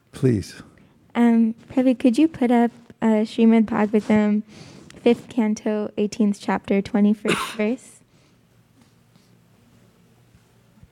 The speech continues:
Speaker 2: Five eighteen twenty-one.
Speaker 1: Five eighteen twenty-one?
Speaker 2: Yeah.
Speaker 1: Can anyone say what it is before it comes up?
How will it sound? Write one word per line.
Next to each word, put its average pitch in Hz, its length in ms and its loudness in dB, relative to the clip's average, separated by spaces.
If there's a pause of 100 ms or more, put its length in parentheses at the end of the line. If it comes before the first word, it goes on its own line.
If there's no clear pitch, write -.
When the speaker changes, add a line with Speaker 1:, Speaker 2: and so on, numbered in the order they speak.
(1400)
Speaker 2:
Five 220 320 0
eighteen 214 400 0
twenty-one. 226 540 -4 (1500)
Speaker 1:
Five 123 300 -2
eighteen 123 340 -4
twenty-one? 120 540 -6 (640)
Speaker 2:
Yeah. 226 120 -12 (1400)
Speaker 1:
Can 135 160 2
anyone 123 320 -2
say 120 280 -4
what 110 200 -4
it 107 100 -8
is 117 160 -4
before - 360 -12
it - 100 -10
comes 101 240 -6
up? 127 140 -6